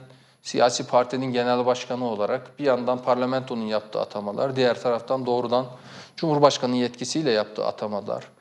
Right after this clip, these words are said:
Hakimler Savcılar Kurulu'nu, dolayısıyla yüksek yargıyı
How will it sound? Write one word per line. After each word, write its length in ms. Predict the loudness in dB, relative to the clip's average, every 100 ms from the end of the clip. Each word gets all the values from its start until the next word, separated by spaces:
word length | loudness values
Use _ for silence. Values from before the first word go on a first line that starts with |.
| _ -20 -20 _
Hakimler 460 | 4 4 4 4 6
Savcılar 580 | 6 4 4 2 2
Kurulu'nu, 560 | -4 -8 -6 -6 -6 0
dolayısıyla 600 | 2 4 2 -2 -4 -4
yüksek 480 | -4 -4 -4 -4 -2
yargıyı 600 | -2 -2 -6 -6 -6